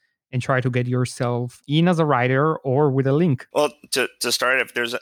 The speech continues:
Speaker 2: one piece of advice I can give that might be the most valuable for this entire podcast as far as link building, um, going back to the tool,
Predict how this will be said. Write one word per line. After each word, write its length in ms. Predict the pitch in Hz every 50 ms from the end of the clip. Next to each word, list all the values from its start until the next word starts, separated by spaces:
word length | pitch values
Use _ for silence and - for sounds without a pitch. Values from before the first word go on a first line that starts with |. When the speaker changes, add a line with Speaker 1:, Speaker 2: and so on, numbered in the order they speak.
| _
Speaker 2:
one 200 | - - 117 117
piece 220 | 113 127 120 - -
of 80 | 117
advice 300 | 104 87 98 98 104 -
I 60 | 104 98
can 180 | 104 90 95
give 140 | 98 101 98
that 160 | 107 101 92
might 160 | 101 101 92
be 100 | - 110
the 80 | 101 98
most 240 | 101 101 98 - -
valuable 640 | 101 98 95 101 101 101 104 104 107 117 113 - _ _ _ _
for 200 | - - 117 107
this 180 | 98 107 - -
entire 400 | 107 - - - 107 104 98 92
podcast 540 | - 107 104 101 - - 107 104 - - 101
as 100 | 95 -
far 160 | - 107 98
as 140 | 98 92 107
link 180 | 110 113 -
building, 360 | - 123 123 131 131 131 127 _ _ _ _ - - - - - _ _ _ _ 127
um, 260 | 120 113 110 107 - - _ _ _ _ -
going 180 | 120 123 120
back 180 | 110 123 117 113
to 80 | - 117
the 100 | 104 95
tool, 480 | - - 117 117 123 131 139 156 170